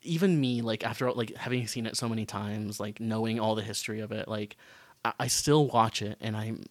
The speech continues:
I'm terrified, and also it, it, there's points where I'm watching it, and I, like, in the characters' performances, I'm like, "That feels a little too real"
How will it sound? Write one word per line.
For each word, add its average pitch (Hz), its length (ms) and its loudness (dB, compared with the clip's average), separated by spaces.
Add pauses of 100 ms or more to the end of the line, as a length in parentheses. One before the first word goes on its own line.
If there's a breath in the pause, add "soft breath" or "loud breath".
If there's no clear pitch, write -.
I'm 113 180 0
terrified, 151 800 0
and 123 140 0
also 127 260 0
it, 110 180 -2 (120)
it, 123 140 -6 (680 soft breath)
there's 147 180 4
points - 420 2
where 151 120 2
I'm 127 260 4
watching 104 380 -4
it, 98 160 -8
and 104 140 -6
I, 104 100 -4
like, 107 360 -6 (960)
in 139 140 2
the 127 60 0
characters' 113 340 -4
performances, 113 480 -6
I'm 107 100 -2
like, 107 200 -8 (520 soft breath)
"That 160 180 -6
feels 247 180 6
a 196 60 6
little 131 300 4
too 123 600 0
real" 110 500 -6